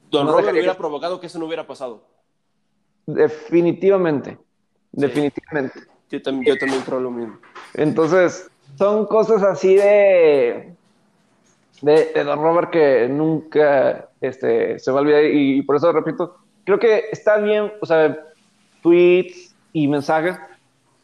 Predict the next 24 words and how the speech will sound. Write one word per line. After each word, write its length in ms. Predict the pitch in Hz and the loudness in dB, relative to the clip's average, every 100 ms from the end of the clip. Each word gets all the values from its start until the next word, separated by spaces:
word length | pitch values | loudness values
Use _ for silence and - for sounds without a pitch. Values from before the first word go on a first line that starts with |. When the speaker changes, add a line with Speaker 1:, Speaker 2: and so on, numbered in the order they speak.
| _ _ _ _ _ | _ _ _ _ _
Speaker 2:
para 280 | 175 156 156 | 0 0 0
mantener 560 | 156 147 156 156 160 | -2 -4 -4 0 0
el 100 | 170 160 | 2 2
legado 520 | 139 143 143 143 135 _ _ | 2 2 0 0 -6 _ _
de, 360 | 147 143 131 113 - | 0 0 0 -2 0
de, 600 | 139 135 131 131 123 110 - | 2 4 4 2 0 -2 0
de 80 | |
Don 180 | 139 139 | 0 0
Robert 280 | 131 127 127 | 0 0 0
y 360 | 131 131 131 92 - | -4 -4 -6 -8 -4
películas, 680 | 160 143 165 156 165 156 156 | -2 2 2 2 2 2 2
él 100 | 156 | 2
veía 220 | 160 160 | 2 2
muchas, 560 | 156 165 196 190 185 170 | 0 -4 -4 -2 0 0
muchas, 420 | 165 170 170 156 | -2 -6 -2 -4
muchas 380 | 147 160 151 156 | -4 -10 -12 -12
películas 500 | 131 135 139 143 127 | -6 -6 -4 -6 -6
y 40 | |
te 120 | - | -10
podía 400 | - - 117 131 135 | -10 -4 0 0 -2
contar 680 | 127 - 117 117 117 127 123 | -4 -4 -2 0 0 -2 -4
así, 280 | 113 - 131 | -8 -12 -10
¿no? 200 | 165 175 | -8 -6
Es, 280 | 160 - | -10 -14